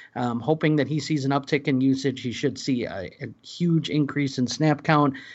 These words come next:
and I think the, uh, you know, and pick him up now because next, next, this next week on Monday night,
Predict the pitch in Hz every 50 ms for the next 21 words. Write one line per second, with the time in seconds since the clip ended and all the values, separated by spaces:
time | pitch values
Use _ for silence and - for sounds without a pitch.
0 | - - - - 123 120 117 117 117 117 - 107 123 127 117 - - 131 127 123
1 | - - 127 123 117 113 110 107 104 104 110 - - 131 139 113 107 - - 120
2 | 117 - - - - - - 175 - 196 160 151 143 117 120 113 127 131 110 95
3 | 101 113 113 - - 151 131 - - - - - - - - - - - _ -
4 | - 135 139 143 156 160 151 - - _ - - 143 139 143 147 175 165 - -
5 | 131 143 127 135 135 - - - 131 147 165 165 165 - 135 147 175 165 - -
6 | 113 107 117 120 123 139 160 156 156 156 156 151 131 127 131 139 123 101 90 -
7 | -